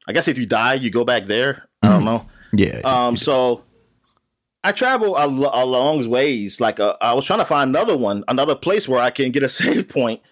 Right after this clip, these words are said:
Speaker 1: because I was getting, I was like, "Oh, I wanna stop playing now," but I couldn't find it. So I just said,
Speaker 2: <laughs>
Speaker 1: "Well, I'm just gonna quit."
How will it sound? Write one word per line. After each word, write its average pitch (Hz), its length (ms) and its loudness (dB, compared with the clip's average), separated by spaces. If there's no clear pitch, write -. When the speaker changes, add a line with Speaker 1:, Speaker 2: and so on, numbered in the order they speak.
Speaker 1:
because 135 520 0
I 127 180 2
was 127 180 0
getting, 123 400 0
I 110 100 0
was 117 100 -2
like, 120 140 0
"Oh, 120 40 2
I 131 160 2
wanna 143 160 0
stop 135 220 0
playing 196 280 0
now," 92 280 -2
but 139 320 0
I 107 80 -2
couldn't 175 240 -4
find 220 320 0
it. - 180 -6
So 117 200 0
I 123 120 2
just 131 180 -2
said, 123 180 0
Speaker 2:
<laughs> - 20 -6
Speaker 1:
"Well, 139 220 0
I'm 127 60 -4
just 127 120 -6
gonna 135 160 -2
quit." 170 280 -2